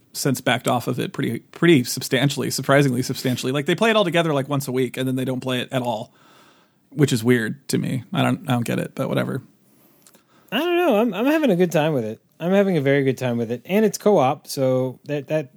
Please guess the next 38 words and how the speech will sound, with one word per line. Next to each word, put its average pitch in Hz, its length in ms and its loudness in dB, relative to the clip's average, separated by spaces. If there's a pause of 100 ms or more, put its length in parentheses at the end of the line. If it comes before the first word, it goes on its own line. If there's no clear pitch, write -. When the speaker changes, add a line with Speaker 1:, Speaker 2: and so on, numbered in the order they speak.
(120)
Speaker 2:
that 165 320 0
instantly 170 480 6
enamors 131 380 4
it 110 100 -10 (320)
to 120 140 -6
me 110 180 -6
because 110 720 -6 (720)
that 135 160 -6
Speaker 1:
Yeah. 190 120 -4
Speaker 2:
makes 139 260 2
any 127 180 2
game 98 220 -4
better. 98 240 -8
Speaker 1:
I, 160 400 2
I 147 40 2
completely 135 420 -4
agree. 120 280 -8 (680)
Also, 208 280 4
it's 170 100 0
kind 220 160 4
of 175 60 6
a - 20 4
choice 185 260 2
right 202 140 2
now. 196 180 4
I 175 60 4
either 175 160 4
get 165 80 -2
to 160 60 -6
play 165 160 2
City 170 180 2
Skylines 160 420 2
two 165 200 0
or 143 100 0
that, 139 300 2
and 127 280 -4
I, 123 380 -4
I, 123 420 -4